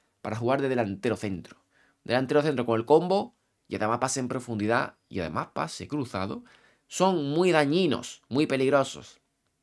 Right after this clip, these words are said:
Vaya un poquito que sabéis que no me gustan muy mucho los delanteros enganche. O sea, los delanteros centros enganche. Vale, pues visto esto vamos a ver los entrenamientos, cómo los entrenaría yo.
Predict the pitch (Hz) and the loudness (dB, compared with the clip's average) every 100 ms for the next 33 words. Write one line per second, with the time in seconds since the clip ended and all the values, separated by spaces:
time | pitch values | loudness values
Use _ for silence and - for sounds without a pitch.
0 | _ - _ _ - 147 175 170 165 175 | _ -20 _ _ -8 -2 0 2 4 4
1 | 151 139 143 143 143 139 131 143 139 139 | 2 -2 -4 -4 -4 -4 -6 -8 -8 -8
2 | 139 135 131 143 127 123 117 113 127 131 | -8 -8 -8 -6 -2 0 -2 -2 -2 -2
3 | 113 104 131 107 - 85 _ _ _ _ | -2 2 2 2 -6 -12 _ _ _ _
4 | _ 107 101 104 98 117 127 127 120 107 | _ -6 0 0 0 -4 -4 -6 -4 -4
5 | 123 117 101 - - _ _ _ _ _ | -4 -4 -6 -12 -16 _ _ _ _ _
6 | _ _ _ _ _ - 107 - _ _ | _ _ _ _ _ 0 0 -2 _ _
7 | _ - 165 240 262 240 - 151 - 208 | _ 8 8 8 0 0 4 4 6 6
8 | 214 - 214 190 185 185 165 180 165 151 | 6 4 6 6 6 2 4 4 4 4
9 | 135 131 123 123 117 143 208 190 185 185 | 2 0 -4 -2 -2 0 -2 0 -2 -2
10 | 151 160 160 123 107 98 95 92 104 123 | -2 -2 -2 -2 -6 -6 -6 -4 -2 2
11 | 196 | 0